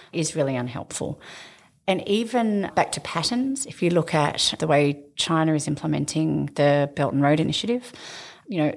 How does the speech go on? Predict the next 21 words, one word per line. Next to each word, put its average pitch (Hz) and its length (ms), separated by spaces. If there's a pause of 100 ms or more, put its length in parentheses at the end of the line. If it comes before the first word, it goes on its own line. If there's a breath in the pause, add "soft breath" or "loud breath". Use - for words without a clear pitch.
development 165 580
projects, 156 600
a - 20
lot 180 120
of 170 80
things 165 240
that, - 280
you 156 80
know, 151 60
you 165 220
can 170 280
hand 175 260
on 170 80
heart 165 200
say, - 180
"Look, 196 180
there's 180 180
some, 170 240
there's 185 120
some 202 140
goodness 269 800